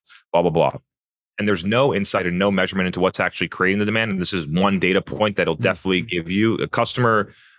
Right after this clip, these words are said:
Speaker 1: We get Google search infrequently on our forums, and the people that do say Google search are the worst fit prospects for our business. So
Speaker 2: <laughs> Why do you think that is?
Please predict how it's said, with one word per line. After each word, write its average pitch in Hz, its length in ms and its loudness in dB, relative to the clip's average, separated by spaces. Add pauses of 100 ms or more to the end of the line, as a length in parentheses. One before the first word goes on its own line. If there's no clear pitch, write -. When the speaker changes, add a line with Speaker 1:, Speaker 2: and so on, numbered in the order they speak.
(140)
Speaker 1:
We 107 140 2
get 117 220 0
Google 101 360 2
search - 460 -2 (320)
infrequently 101 760 0
on 90 140 2
our 87 140 2
forums, 104 460 0
and 92 120 0
the 87 60 -2
people 104 280 0
that 87 180 0
do 101 100 4
say 101 220 2
Google 98 260 2
search - 420 0
are 92 80 2
the 90 100 2
worst 95 360 2
fit - 340 -2 (120)
prospects - 680 -2
for 98 260 4
our 92 140 6
business. 82 560 -2 (720)
So 160 320 2
Speaker 2:
<laughs> 147 140 0
Why 127 180 4
do 135 60 2
you 127 60 0
think 120 180 -2
that 110 160 0
is? 95 240 -6